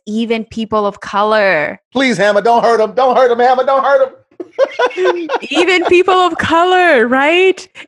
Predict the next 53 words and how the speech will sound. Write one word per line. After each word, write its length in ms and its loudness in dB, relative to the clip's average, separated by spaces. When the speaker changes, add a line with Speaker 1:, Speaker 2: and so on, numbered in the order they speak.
Speaker 1:
And 200 -2
I'm 180 0
gonna 160 -2
be 160 -2
honest, 540 -2
right? 380 -2
When, 240 -4
when 240 -4
Abdul 320 -2
said 320 -4
this, 340 0
I 240 -2
became 380 -8
like, 500 -8
you 120 -10
know, 200 -2
like 240 -4
the 80 -8
poster 280 -6
child 280 -4
for 120 -4
Black 320 -4
fragility. 540 -4
I 80 -4
was 120 -8
like, 160 -6
"Nope, 300 -4
Speaker 2:
<laughs> 800 -6
Speaker 1:
I'm 380 -2
a 100 -4
person 260 -4
of 80 -6
color. 340 -2
I 160 -2
cannot 360 -4
be 80 -6
racist." 380 -6
But 80 -4
like 160 -4
when 120 -8
he 120 -10
broke 240 -4
it 80 -4
down, 240 -2
it 80 -10
was 180 -8
so 220 -4
good. 260 -8
So 120 -6
anyway, 360 -4
I 160 -6
like 300 -4
that. 380 -4